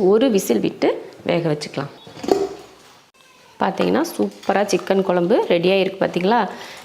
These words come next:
இப்போ மறுபடியும் நம்ம ஸ்டவ் on பண்ணிக்கலாம். இந்த மாதிரி ஒரு ரெண்டு துண்டு தேங்காய் எடுத்திருக்கேன், அதை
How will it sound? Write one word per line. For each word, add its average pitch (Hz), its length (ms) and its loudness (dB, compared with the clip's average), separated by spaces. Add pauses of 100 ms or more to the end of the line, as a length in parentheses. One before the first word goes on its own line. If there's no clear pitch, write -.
(120)
இப்போ 175 140 2 (160)
மறுபடியும் 196 600 4
நம்ம 190 180 4
ஸ்டவ் 165 260 0
on 175 160 0
பண்ணிக்கலாம். 170 400 2 (320)
இந்த 196 160 -2
மாதிரி 202 220 2
ஒரு 196 140 2
ரெண்டு 208 220 4
துண்டு 202 300 2
தேங்காய் 202 280 2
எடுத்திருக்கேன், 202 520 2
அதை 165 120 0